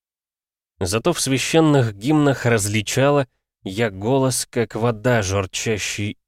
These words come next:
ибо волшебница живёт в пучине вод. Какой бы шторм ни бушевал над миром, в глубинах всё спокойно, и когда волнуется поверхность вод, по ней пройти умеет дева, как Господь.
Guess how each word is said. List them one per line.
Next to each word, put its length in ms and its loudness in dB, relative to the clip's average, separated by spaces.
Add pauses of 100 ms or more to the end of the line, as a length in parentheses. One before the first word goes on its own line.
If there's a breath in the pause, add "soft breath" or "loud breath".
ибо 400 -2 (340)
волшебница 960 -2
живёт 340 -2
в 140 -12
пучине 480 -2
вод. 260 0 (440)
Какой 280 0
бы 140 0
шторм 500 0
ни 60 2
бушевал 480 0
над 220 0
миром, 480 0 (100)
в 180 -8
глубинах 520 -2
всё 180 -4
спокойно, 720 -4 (320)
и 180 -6
когда 680 -2 (380)
волнуется 600 0
поверхность 720 -2
вод, 480 -2
по 120 0
ней 460 -2 (240)
пройти 400 -2
умеет 600 -4
дева, 440 0
как 300 -8
Господь. 680 -2